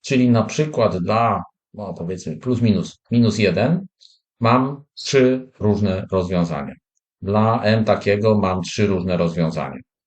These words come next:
Dla m minus dwadzieścia pięć mam dwa rozwiązania. Dla m mniejszego niż minus dwadzieścia pięć mam jedno rozwiązanie. Ono jest, y, y, podane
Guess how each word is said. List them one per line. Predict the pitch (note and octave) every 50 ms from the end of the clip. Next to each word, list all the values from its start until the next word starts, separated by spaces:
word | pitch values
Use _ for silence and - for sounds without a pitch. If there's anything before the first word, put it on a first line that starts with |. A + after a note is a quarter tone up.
| _ _ - - _ _ _ -
Dla | F2 G2+ G#2+ G#2+ A2+ A2+
m | A#2+ A#2+ B2+ C3 - - - -
minus | G#2 A2+ B2 B2+ C3 B2 A2+
dwadzieścia | - A2 G#2+ G#2 G#2+ G#2 - - G2+ F2
pięć | - - G#2+ A2+ B2 B2 G#2+
mam | F#2 F#2+ G#2 G#2+ G#2+ G#2+ G2+
dwa | D#2+ E2 G2+ F#2+ G2
rozwiązania. | F#2 F2 E2 E2 D#2+ D#2 D#2 D2 C#2 C2 B1+ A#1 - -
Dla | D2+ F#2 G#2 G#2+ A#2
m | B2+ B2+ C3+ C#3
mniejszego | C3+ B2+ A#2+ A2+ A2 - B2 A#2 A2+ B2
niż | A#2+ A#2+ A2+ A2+
minus | A#2+ A#2 A2+ G#2+ G#2
dwadzieścia | G#2+ G#2+ G2+ G#2 - A2+ G#2
pięć | - A2+ A#2 A2+ -
mam | A#2 A2+ A2+ A2+ - - _ _ _
jedno | - G2 G#2+ A#2 A2+ A#2+ A2 G#2
rozwiązanie. | G2+ G2 - G2 F2+ E2+ E2+ G#2+ A#2+ C3+ D3 D3+ D3 B2
Ono | A2+ A2+ A2+ A2 G#2+
jest, | G#2 G2+ F#2+ - - _ - -
y, | G2+ G2 G2 F#2 F2 E2+ - _ _ _ _ _ _ _ _ _ _ _ - -
y, | G2+ G2+ G#2 G2 F#2+ F#2 F2+ F2+ F2 E2+ E2 -
podane | G2 G2 - - G2+ G2+ G2+ G2+ G2 F#2+ F2